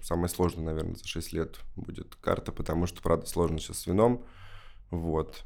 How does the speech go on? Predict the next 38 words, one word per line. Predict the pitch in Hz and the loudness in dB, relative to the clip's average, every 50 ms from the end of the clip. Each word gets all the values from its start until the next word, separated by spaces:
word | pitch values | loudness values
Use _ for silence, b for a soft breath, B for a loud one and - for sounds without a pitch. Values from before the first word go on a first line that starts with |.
| - - | -10 -6
В | 90 92 92 101 | -2 2 6 8
общем | 104 98 - - 95 98 98 | 8 8 6 2 4 2 4
и | |
целом, | - - 101 82 - - - - - - - - | 4 4 2 2 2 0 -6 -8 -10 -12 -8 -6
м, | - - - - - | -6 -6 -4 -6 -8
сложно, | - - - 85 85 80 80 76 | -8 -2 0 0 0 0 0 -4
потому | - - 85 | 0 0 0
что | 82 - - 87 | 0 0 -2 -2
его | 87 85 80 | 0 0 0
меньше | 85 82 82 90 95 90 85 87 - - | 0 0 2 4 4 4 4 2 0 0
везут, | 104 120 131 143 180 208 214 202 208 - 139 | 2 2 4 4 4 4 4 2 0 0 0
э, | |
м, | 123 113 110 110 107 104 101 98 95 92 92 95 98 98 95 | 4 6 6 8 8 8 6 6 4 2 2 0 0 0 4
больше | 92 104 98 90 - - 98 | 6 6 6 6 4 2 2
маленьких | 95 90 90 87 85 - - | 4 4 4 2 0 -4 -2
производителей, | - 95 92 87 90 92 87 87 85 - - 82 85 | 0 2 2 4 4 4 2 2 -2 -4 -4 0 2
но | 87 90 | 2 4
м-, | 87 87 | 4 4
меньше | 87 92 92 87 87 87 - - | 4 6 4 4 2 0 -2 -4
вина, | 95 110 117 127 139 151 151 143 147 b b b b b b b | 0 2 4 6 6 6 6 4 0 b b b b b b b
что | b - - 113 95 | b -2 0 0 2
круто. | - 117 107 101 90 - - - - - - - - - - - | 4 4 4 4 2 0 -4 -8 -8 -10 -16 -18 -20 -20 -10 -2
Надо | - 92 90 87 85 | 2 2 2 2 2
сразу | - - 95 92 87 82 | 0 2 4 4 4 4
всё | 80 - - 87 | 0 -6 -8 -8
это | - - - | -8 -8 -16
выцеплять. | - - - - 85 - 90 87 80 - b b b b | -16 -14 -10 -10 -6 0 0 0 0 0 b b b b
Ой, | - 143 139 123 113 | 12 12 12 12 12
слушайте, | 143 147 147 147 147 - | 12 12 12 12 12 10
ну, | 123 123 135 151 143 | 12 12 12 12 12
на | 127 123 | 12 12
самом | 117 135 139 139 131 | 12 12 12 12 12
деле | 123 156 147 135 | 12 12 12 12
много, | 123 123 143 139 117 120 | 12 12 12 12 12 12
м, | 113 104 101 95 92 90 90 90 95 98 98 98 | 10 12 12 10 8 8 6 4 2 2 0 2
различных | 101 101 110 101 110 120 120 - - 98 90 - | 6 6 6 6 6 4 2 2 2 0 -2 0
факторов, | - - 135 151 - - - 98 92 90 - - | 8 8 8 8 8 2 0 0 0 -2 -4 -8
которые | - - - - 113 107 107 101 92 92 87 87 92 90 | -4 -4 0 4 4 6 6 6 4 4 2 0 -4 -8